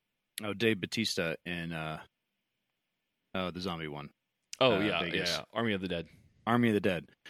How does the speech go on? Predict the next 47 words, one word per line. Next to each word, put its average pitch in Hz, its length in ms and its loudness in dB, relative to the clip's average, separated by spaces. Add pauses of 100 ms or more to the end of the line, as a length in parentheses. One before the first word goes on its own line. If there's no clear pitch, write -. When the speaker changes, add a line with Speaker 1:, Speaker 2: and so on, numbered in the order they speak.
(140)
Speaker 1:
where 113 120 4
they 101 180 0
basically 110 500 2
stopped - 460 4
the 98 160 4
action 92 420 0
for 90 140 -4
him 95 220 -4
to 90 100 -4
have 90 340 -4 (200)
these 95 200 -2
side 98 380 2 (200)
asides 92 540 2
with 90 160 -6
his, 85 320 -8
his 92 160 -8
daughter, 82 560 -2
and, 78 300 -8 (480)
and 95 140 -6
it 90 140 -10
really 120 340 2
felt 104 260 -2
like 90 160 -10
it 92 100 -8
just - 240 -4
stopped 80 380 -2
the 78 80 -8
movie. 76 480 -8 (120)
Speaker 2:
Yeah. 98 120 0
Speaker 1:
While, 85 340 -4 (260)
uh, 98 140 -4
and 95 100 -8
I 95 80 -6
feel 107 200 0
like 87 180 -4
these, 101 440 -2 (200)
as 107 280 0
we 95 120 0
learned 95 240 0
about 87 220 -6
the 90 80 -6
characters, 85 480 -4
it 82 100 -8
still - 280 -4
continued 85 560 -6
on, 82 380 -4 (420)
uh, 78 240 -6